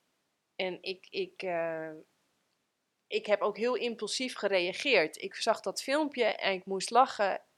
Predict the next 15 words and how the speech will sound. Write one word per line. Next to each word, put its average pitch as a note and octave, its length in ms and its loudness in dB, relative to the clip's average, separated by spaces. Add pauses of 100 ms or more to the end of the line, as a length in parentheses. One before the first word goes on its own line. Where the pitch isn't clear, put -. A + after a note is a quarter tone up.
(140)
Ik F3+ 180 -8
dacht, F3+ 220 0
dit F#3+ 180 -4
is - 200 -2
echt B3 220 -2
best A#3 180 0
wel F#3+ 120 2
gaaf - 440 4
wat F3 140 -6
je F3 120 -4
doet. F3+ 200 -6
Dat F3 200 -6
je F3+ 240 0 (960)
mensen A3 640 2 (360)
echt, - 540 2